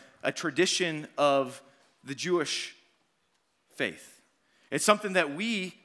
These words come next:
practice together. And, and when I say that, it's not about the practice of it. It's actually about the experience that, that God's created for us. And so sharing a meal together is, is at the core of what community looks like. And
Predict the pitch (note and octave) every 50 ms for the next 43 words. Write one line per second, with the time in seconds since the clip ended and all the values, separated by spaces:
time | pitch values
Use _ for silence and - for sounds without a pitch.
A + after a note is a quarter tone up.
0 | _ - - F#3+ D#3 - - - D#3+ - - D#3+ C#3+ G3 G3 D3+ C#3 C#3 D3+ D#3
1 | D3 B2 - - - - D#3+ F3 F3 E3+ - B3+ C4 C#4 A3 F3+ E3 E3+ E3 -
2 | - A3+ B3 C4+ G#3 - - D#3+ F3+ G3 F3 - C#3+ - - E3 F#3 F#3 - -
3 | - - F#2 G2+ B2 C3 - D#3+ E3+ E3+ - D3 C#3 B2 B2 B2+ B2 - A#2+ A2
4 | - - - - F3 F3 C#3+ B2 A#2 A2+ - - B2+ A2 - - - - - _
5 | - B2 A#2+ - C3+ C3 B2+ B2 - - - C3 C3+ C3+ C3+ A#2+ - - G2+ G2+
6 | G2 G2 - C3+ C3+ C3+ - F3 D#3+ D3 C3 - - - - - - - - -
7 | G#3+ A#3+ B3+ B3 A3 F#3+ F#3 G3 G#3+ A3+ - G3+ E3+ D#3+ D#3+ D#3 D#3 D#3+ D#3 D#3
8 | D3+ D3 D3 C#3 - - - - - _ _ _ _ _ _ _ _ _ - D#3
9 | E3+ E3 F3 D#3 C#3 D3+ - - - A3 A#3+ A3 G#3 F3 D#3+ D3+ C#3+ D3+ D3+ -
10 | - - D#3 D3 E3 F#3 G3 F3+ D#3 C#3 C3 C3 D3 F3 E3+ - - - - -
11 | - _ _ _ _ _ _ _ _ _ _ _ _ _ _ _ _ _ _ _
12 | _ _ _ _ _ _ - - _ _ - _ _ _ _ - - E3+ F3 E3+
13 | E3 D#3+ D#3 D#3